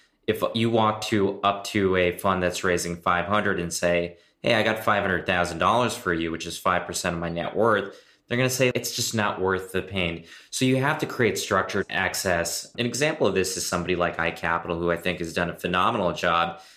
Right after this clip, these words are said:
in showing that that is the case.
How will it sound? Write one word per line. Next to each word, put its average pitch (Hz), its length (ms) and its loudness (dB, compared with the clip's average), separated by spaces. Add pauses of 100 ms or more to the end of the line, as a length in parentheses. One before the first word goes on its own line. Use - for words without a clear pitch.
(340)
in 110 360 0
showing 151 540 2
that 98 240 2
that 107 200 2
is 117 260 2
the 110 80 2
case. 120 540 -2